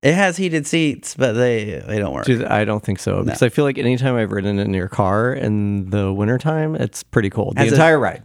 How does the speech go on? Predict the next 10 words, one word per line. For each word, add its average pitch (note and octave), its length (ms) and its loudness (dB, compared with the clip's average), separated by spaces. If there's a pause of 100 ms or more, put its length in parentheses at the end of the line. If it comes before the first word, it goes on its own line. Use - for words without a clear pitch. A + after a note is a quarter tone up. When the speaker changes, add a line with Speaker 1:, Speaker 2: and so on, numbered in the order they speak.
(100)
Speaker 1:
it - 20 0
has D3+ 140 2
a C#3+ 80 2
six - 500 -4 (140)
C - 240 -2
D C3 140 0
disc A#2+ 280 -2
changer F#2+ 380 -8
in B1 160 -10
it. - 100 -16